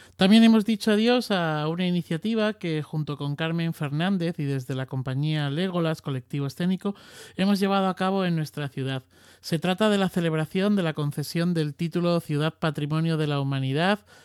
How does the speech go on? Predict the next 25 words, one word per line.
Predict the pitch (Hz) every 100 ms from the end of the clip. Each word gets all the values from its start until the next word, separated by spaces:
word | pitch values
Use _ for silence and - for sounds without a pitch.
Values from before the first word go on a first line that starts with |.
| _ _
por | 131 131
la | 131
unesco | 135 165 190 - 180 202 -
a, | 139 139 131 127 123 120 -
a | 139 131
Alcalá | 127 131 135 143
de |
Henares. | 139 131 123 - - - - -
Y | 165
es | -
que | 214
se | 220
cumplían | 190 175 208 202
veinte | 190 196 190 185
años | 190 190
de | 165 170
ello | 196 175 190 -
el | 143 135 131
pasado | 139 135 156 165
dos | 151 151
de | 156
diciembre. | 139 - 147 135 117 -
Y | 151
para | 170 165
festejarlo | - 165 170 - 240 214